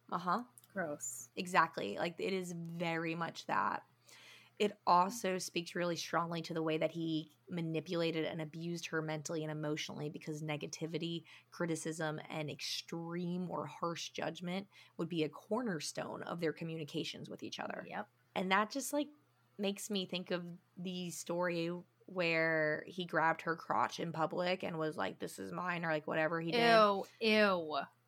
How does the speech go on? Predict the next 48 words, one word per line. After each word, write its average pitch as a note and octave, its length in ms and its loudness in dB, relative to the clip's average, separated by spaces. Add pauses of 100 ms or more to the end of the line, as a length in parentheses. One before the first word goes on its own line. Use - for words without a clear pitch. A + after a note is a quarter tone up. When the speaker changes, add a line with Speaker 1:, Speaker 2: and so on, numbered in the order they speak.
Speaker 1:
And F3+ 160 2
made E3+ 160 4
the E3+ 80 -2
crude E3+ 320 -2
comments, E3+ 680 2
and E3 380 0
she E3+ 180 -2
was E3 120 0
just F#3 200 -4
like, F#3+ 240 -4
"Yeah, G3 320 4 (240)
yeah, G3+ 260 4
that's G3+ 240 2
just G#3 320 4
O F#3 180 4
J." D#3+ 380 4
Like, E3 320 0 (240)
Speaker 2:
No, G#3+ 380 6
girl. F3+ 580 4 (240)
No. G3 720 4
Speaker 1:
Right? F#3 400 4
You G3+ 140 0
know, E3 200 2
where F3+ 180 2
it's G3 260 -4
just - 260 -6
like, F#3+ 180 0
"Yeah, G#3 260 8
this G3 220 0
is G3 80 -4
just G3 220 -4
right, F#3 180 2
how, F#3 260 0
who G3 260 4
he G#3 220 2
is, F#3 400 2
how F3+ 260 2
he, F#3 300 -4
what F3+ 160 -4
we G3+ 120 2
do, F#3 320 0
how E3+ 160 2
we F3 100 0
communicate." G3 560 -2
Are G#3 100 4
you A#3+ 100 0
kidding F3 320 0
me? A3 260 -4